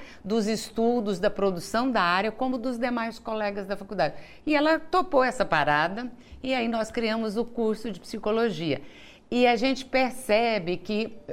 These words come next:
é, o fato de estar, é, constituído numa faculdade de educação, isso fez toda a diferença na formação dos psicólogos. Eles dizem isso, principalmente aqueles que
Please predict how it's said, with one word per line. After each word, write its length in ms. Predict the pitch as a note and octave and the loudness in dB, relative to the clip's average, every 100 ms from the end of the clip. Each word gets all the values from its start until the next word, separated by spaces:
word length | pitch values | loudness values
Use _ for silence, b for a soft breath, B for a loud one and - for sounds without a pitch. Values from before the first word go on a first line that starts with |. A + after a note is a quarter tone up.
| - | -4
é, 280 | F3+ F3+ - | 2 2 0
o 80 | F3 | -6
fato 460 | - A#3+ D4 C#4+ | -2 0 0 -4
de 100 | F#3+ | -6
estar, 640 | G#3+ - - E3+ C3+ A2 b b b b _ | -6 -8 -4 0 0 -2 b b b b _
é, 240 | E3 D#3 D3 | 2 4 4
constituído 720 | A#3 B3 - - G3+ E3 F3+ | 0 -2 -4 -6 -6 -2 -2
numa 180 | F3 | -2
faculdade 440 | D#3 E3+ D#3+ G3+ G#3 | -2 -4 -2 -2 0
de 40 | |
educação, 600 | F#3 D#3 D#3 C#3+ - G3+ | -4 -2 -4 -4 -4 -4
isso 180 | G3+ G3+ | -4 -6
fez 260 | A3+ G#3 - | -6 -6 -2
toda 320 | C4+ D4+ D4+ | 0 2 0
a 40 | |
diferença 500 | A3+ A#3+ G#3+ - - | -4 -4 -4 -4 -4
na 120 | G#3+ | -6
formação 480 | G#3 A3 G#3+ G#3 G#3 | -4 -4 -4 -6 -8
dos 140 | F#3+ - | -8 -14
psicólogos. 680 | - - G3+ G3 E3 E3 - | -12 -12 0 4 4 0 0
Eles 240 | A3 F#3+ | 0 2
dizem 380 | G3+ A3+ F#3+ C3+ | 0 2 4 4
isso, 140 | A#2+ B B - | 2 B B -4
principalmente 540 | A3+ - G#3+ A3 A3 | -2 2 2 2 -2
aqueles 360 | G#3+ A3 G#3 - | 0 0 0 -4
que 260 | A3+ A3 | -4 -4